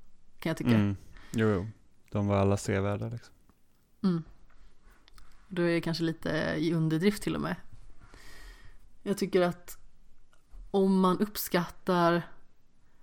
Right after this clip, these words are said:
Speaker 1: antingen liksom starka draman eller kriminalare eller båda två, så är det här en
Speaker 2: Mm.
Speaker 1: serie som man bör se.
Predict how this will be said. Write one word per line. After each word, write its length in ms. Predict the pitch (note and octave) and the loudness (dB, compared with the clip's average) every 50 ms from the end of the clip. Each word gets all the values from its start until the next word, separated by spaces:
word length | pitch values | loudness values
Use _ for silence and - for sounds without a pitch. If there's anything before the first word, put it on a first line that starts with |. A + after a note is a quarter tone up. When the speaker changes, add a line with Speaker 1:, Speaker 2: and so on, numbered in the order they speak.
| - - - - - - - - - - - | -20 -20 -20 -20 -20 -20 -20 -20 -20 0 4
Speaker 1:
antingen 880 | - F#3+ F#3 F3+ F3 - - F3+ F#3+ G#3 G#3+ G#3+ A3 A3 G#3+ G#3+ G#3 - - - - - _ - - - | 6 6 6 6 2 0 0 2 4 6 6 6 6 6 4 2 -2 -6 -14 -20 -20 -20 _ -20 -10 -6
liksom 300 | G3 F#3 - - F3 F3 | -4 -4 0 0 0 0
starka 480 | - - - F#3 E3+ E3+ E3 - F#3 E3+ | 2 4 6 6 6 6 4 2 0 2
draman 720 | E3 F3+ F3 E3+ E3 D#3+ E3 E3+ F3 F3+ F3+ F3+ F3+ F3 - - _ _ - _ - - - - - - - - - | 4 4 4 6 4 4 4 4 4 4 4 2 0 -2 -4 -8 _ _ -20 _ -20 -20 -20 -20 -20 -20 -20 -10 -2
eller 180 | - F#3 E3+ E3+ | 0 2 2 2
kriminalare 840 | E3+ - F3 E3+ E3+ F3 E3+ E3 D#3+ D#3 D#3 D#3+ E3 E3 E3+ F3 E3+ - - - - - - - | 2 2 2 2 4 4 4 4 4 4 2 2 2 2 0 0 -2 -4 -10 -20 -20 -20 -8 -2
eller 360 | F#3 E3+ D#3+ D#3+ D#3+ D#3+ D#3+ | 0 2 2 4 4 4 2
båda 320 | D3+ D#3+ E3 D#3 D3+ D#3 | 4 4 4 4 4 4
två, 300 | - - - B3+ - - - - - - - - - - - - - - - - - - | 2 2 4 4 4 4 0 -4 -8 -20 -20 -20 -20 -20 -20 -20 -20 -20 -20 -20 -20 -16
så 160 | - - - F3+ | -6 -2 0 2
är 160 | E3+ E3 D#3+ | 4 2 2
det 60 | E3 | 2
här 80 | E3+ E3 | 2 2
en 60 | D#3+ E3 | 4 2
Speaker 2:
Mm. 100 | E3 - | 2 2
Speaker 1:
serie 220 | - E3+ D#3 E3 | 2 2 2 2
som 120 | D#3+ - F3 | 2 2 2
man 160 | D#3+ D#3 E3 | 2 4 8
bör 280 | E3 G#3 A3+ F3+ - E3 | 10 10 10 10 8 4
se. 260 | - - - - | 0 -2 -2 -4